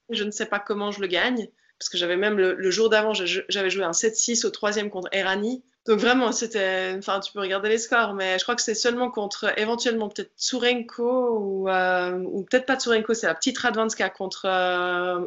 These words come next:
Ursula Radwanska où je gagne, euh, deux et quatre, mais le reste, c'est que des trois sept. Et après, bah, je vais à Indian Wells. Et là aussi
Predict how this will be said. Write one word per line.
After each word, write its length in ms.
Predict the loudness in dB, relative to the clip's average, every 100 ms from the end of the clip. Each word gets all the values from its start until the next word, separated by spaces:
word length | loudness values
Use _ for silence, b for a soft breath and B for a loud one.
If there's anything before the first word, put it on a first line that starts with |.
| -4
Ursula 360 | -2 2 4
Radwanska 520 | 4 2 0 0 0
où 100 | 0
je 80 | -2
gagne, 300 | -2 -2 0
euh, 140 | -2 -2
deux 160 | 0
et 100 | 0
quatre, 260 | 2 -2 -2
mais 40 | -6
le 80 | -4
reste, 200 | -4 -6
c'est 100 | -6
que 80 |
des 120 | -6 -6
trois 200 | -6 -6
sept. 300 | -4 -6 -10 _
Et 140 | -6 -2
après, 260 | -2 -2
bah, 140 | 0 0
je 80 | 0
vais 120 | 0
à 640 | 0 0 -2 -4 -6 -10 _ _ -10
Indian 320 | -8 -6 -6
Wells. 180 | -4 -6 -6 -12 _ _ -4
Et 280 | -2 0
là 580 | 0 2 4 6 4 2 -6
aussi 420 | -6 -4 -4 -6